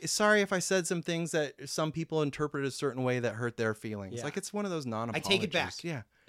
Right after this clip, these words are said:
Speaker 1: Yeah.
Speaker 2: No, you don't.
Speaker 1: No. Or, like, I, yeah, it's
Speaker 2: In,
Speaker 1: just,
Speaker 2: in
Speaker 1: it's
Speaker 2: fact, if you really do
Speaker 1: infuriating
Speaker 2: take
Speaker 1: still.
Speaker 2: it back, why are you suing?
Speaker 1: Right. <laughs> Right. For it ruining your reputation.
Speaker 2: Right.
Speaker 1: Your reputation got ruined because of things you say got
Speaker 2: That's
Speaker 1: hurt
Speaker 2: right.
Speaker 1: by people
Speaker 2: That's
Speaker 1: that are
Speaker 2: right.
Speaker 1: your constituents.
Speaker 2: That you meant.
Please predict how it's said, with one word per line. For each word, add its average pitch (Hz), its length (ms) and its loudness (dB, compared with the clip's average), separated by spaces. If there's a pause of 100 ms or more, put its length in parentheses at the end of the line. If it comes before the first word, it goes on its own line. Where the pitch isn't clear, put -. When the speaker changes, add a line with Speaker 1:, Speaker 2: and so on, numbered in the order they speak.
(180)
Speaker 1:
Yeah. 120 320 2
Speaker 2:
No, 226 180 -4
you 170 160 -2
don't. 101 240 -8 (260)
Speaker 1:
No. 226 380 2 (220)
Or, 185 120 4
like, 175 200 4
I, 180 200 2
yeah, 151 220 -10 (220)
it's - 180 -12
Speaker 2:
In, 214 120 4
Speaker 1:
just, 359 100 -4
Speaker 2:
in 214 80 4
Speaker 1:
it's - 40 -2
Speaker 2:
fact, 294 300 4
if 226 140 2
you 214 160 2
really 233 220 4
do 240 100 2
Speaker 1:
infuriating 247 60 0
Speaker 2:
take - 20 -4
Speaker 1:
still. 165 180 4
Speaker 2:
it - 80 -2
back, 156 240 -2
why 156 200 0
are 156 40 -2
you 156 160 -6
suing? 131 460 -4 (260)
Speaker 1:
Right. 339 400 -2 (100)
<laughs> - 280 8
Right. 262 360 12
For 214 120 12
it 220 200 12
ruining 202 380 8
your 190 80 6
reputation. 190 380 4
Speaker 2:
Right. 151 240 2 (100)
Speaker 1:
Your 262 120 0
reputation 254 480 2
got 214 140 0
ruined 190 260 4
because 180 340 -2 (160)
of 170 140 0
things 180 300 0
you 170 160 -2
say 143 540 -2 (240)
got 151 140 2
Speaker 2:
That's - 140 -6
Speaker 1:
hurt 240 100 0
Speaker 2:
right. 233 100 -4
Speaker 1:
by 110 140 2
people 101 560 -4
Speaker 2:
That's 110 100 -8
Speaker 1:
that 175 140 6
are 190 80 8
Speaker 2:
right. 220 80 6
Speaker 1:
your 233 100 4
constituents. 269 880 -2 (240)
Speaker 2:
That 175 100 -2
you 175 160 -2
meant. 214 540 0